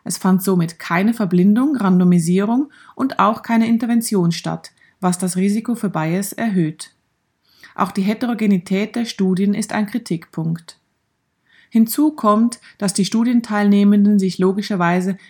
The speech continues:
nicht nur von Nüssen ernährten, sondern auch andere Lebensmittel konsumierten, welche einen potenziellen Einfluss auf das Risiko der nichtalkoholischen Fettleber haben.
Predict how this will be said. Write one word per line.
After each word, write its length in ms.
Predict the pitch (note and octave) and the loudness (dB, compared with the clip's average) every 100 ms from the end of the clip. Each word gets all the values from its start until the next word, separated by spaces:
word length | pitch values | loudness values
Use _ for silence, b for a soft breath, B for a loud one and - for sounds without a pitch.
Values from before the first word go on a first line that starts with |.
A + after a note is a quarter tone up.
| B | B
nicht 260 | F#3+ F#3 G3 | -2 0 2
nur 160 | G3+ | 2
von 180 | G3 F3 | 2 2
Nüssen 300 | F3+ A3 - | 4 2 -2
ernährten, 600 | - D#3+ D#3 D#3 - E3 b b _ | -2 -4 -4 -8 -10 -14 b b _
sondern 340 | F#3+ F#3 F3+ | -2 0 0
auch 180 | D#3+ - | -2 -2
andere 340 | G3 A3 A#3 | 2 2 2
Lebensmittel 580 | A3 F3 F3+ F#3 G#3 G#3+ | 2 2 0 -2 -4 -4
konsumierten, 720 | G#3 A3+ B3+ B3 E3 - D#3 b b b | -2 0 4 2 2 -2 -6 b b b
welche 280 | F#3 G3 G3+ | -2 0 0
einen 220 | E3+ E3 | 0 -2
potenziellen 640 | E3 G3+ A3 A3+ - F#3 F#3 | 0 -2 0 0 2 0 2
Einfluss 680 | - D#3+ E3+ - G#3+ A3+ - | 0 0 0 0 -2 -4 -8
auf 180 | - G3+ | -6 -4
das 240 | A#3+ A3+ - _ F3+ | -4 -8 -12 _ -2
Risiko 480 | F#3 F#3 G#3 A3 | 0 0 -4 -6
der 140 | G#3+ F3 | -2 0
nichtalkoholischen 960 | F#3 G3+ - A3+ A3+ F#3+ E3+ F3+ A3 | 0 0 -6 -4 -2 0 -2 -2 -6
Fettleber 520 | - F3 - E3+ G3 | -4 -6 -2 -4 -2
haben. 380 | G3 D#3 D#3 D#3+ | -4 -4 -6 -8